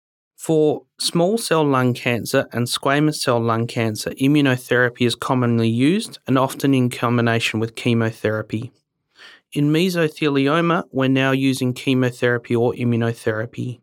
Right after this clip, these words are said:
In lung adenocarcinoma, things are a bit more complicated.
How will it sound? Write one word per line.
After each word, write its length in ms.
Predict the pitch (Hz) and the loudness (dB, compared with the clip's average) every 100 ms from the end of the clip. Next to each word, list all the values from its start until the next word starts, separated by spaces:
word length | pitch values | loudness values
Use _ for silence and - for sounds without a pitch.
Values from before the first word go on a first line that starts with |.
| _ _ _ _ _ - | _ _ _ _ _ -2
In 240 | 160 160 | 0 2
lung 160 | 180 208 | 2 2
adenocarcinoma, 1160 | 180 156 147 135 - 139 135 143 135 135 135 | 2 2 0 0 -2 -2 -2 0 2 2 0
things 320 | - 165 156 | 0 2 2
are 80 | 139 | 0
a 60 | 131 | 0
bit 200 | 131 131 | -2 -2
more 140 | 123 | -4
complicated. 800 | 123 131 127 123 - 113 120 117 | -2 -6 -4 -6 -4 -6 -4 -8